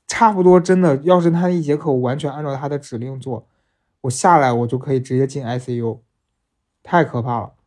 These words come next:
反正那天那个课上到最后，我真的就崩溃，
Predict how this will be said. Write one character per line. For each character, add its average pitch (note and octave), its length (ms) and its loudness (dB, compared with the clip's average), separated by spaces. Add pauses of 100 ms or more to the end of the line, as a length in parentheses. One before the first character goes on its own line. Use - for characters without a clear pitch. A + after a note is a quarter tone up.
(1120)
反 C#3+ 180 -2
正 G3 100 4
那 A3 120 6
天 G3+ 180 4
那 G3 60 0
个 D#3+ 160 2
课 E3+ 200 0
上 E3 220 0
到 D3+ 140 2
最 D#3+ 120 0
后， D#3 200 2
我 B2+ 80 0
真 C#3+ 120 -6
的 D3 200 -2 (160)
就 D3 120 -8
崩 D3 240 -6
溃， D3+ 280 -4